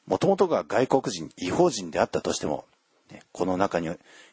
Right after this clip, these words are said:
ダビデのその勇士の中においても、ヘテ人ウリアは、もともとヘテ人という、ね、カナン人でしたし、え、また、え、ガド人といえば、ね、ペリシテ人ですね。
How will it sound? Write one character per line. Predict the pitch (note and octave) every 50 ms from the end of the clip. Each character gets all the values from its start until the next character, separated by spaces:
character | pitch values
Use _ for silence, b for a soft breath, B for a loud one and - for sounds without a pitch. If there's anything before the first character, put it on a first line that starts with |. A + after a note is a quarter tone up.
| _ - -
ダ | - G2+
ビ | F#2+ E2
デ | E2+
の | D#2 -
そ | - - F#2+
の | F2+ F2
勇 | F#2+ A#2+ B2+
士 | - - F2+
の | E2
中 | F#2 F#2 - F2 E2
に | E2
お | E2
い | D#2+
て | - D#2+
も、 | D#2 D2+ C#2+ - - - _ _ _ -
ヘ | - - - - G#2+
テ | - - G3+ F3
人 | - G2 E2+ E2
ウ | G2+ A#2+
リ | G2+ F2
ア | D#2+ -
は、 | - D#2 - - _ _ _
も | F#2 E2 E2+
と | - A2+
も | G#2+ G2
と | - G#2+
ヘ | - - A2 A2+
テ | - F#3+ E3+
人 | B2 G#2 F#2 E2
と | - -
い | D2+ D2 C#2+
う、 | C#2+ D2 - B B B B B B B B B B -
ね、 | D#2+ D#2 - -
カ | - A2
ナ | A2 A2
ン | G#2+ F2+
人 | D2 D2 D2+ C#2
で | D2 D#2
し | -
た | - D#2+ D#2
し、 | - F2+ G2+ A#2 B B B B B B B B B B B -
え、 | E2+ E2
ま | D#2+ D#2
た、 | - D#2+ E2 D#2+ - - - -
え、 | F#2 F2+ D#2+ D#2+ D2+ -
ガ | - F#2
ド | - F3+ F3+
人 | - - F2+ E2 D2+ - _ _ _ _ _
と | - D#2+
い | D#2
え | D#2
ば、 | D#2 - - - - -
ね、 | - - -
ペ | - G2+
リ | A2+ -
シ | -
テ | A2+ F#2+
人 | D#2+ D2 D2
で | -
す | - - G2
ね。 | F2+ E2+ D2 -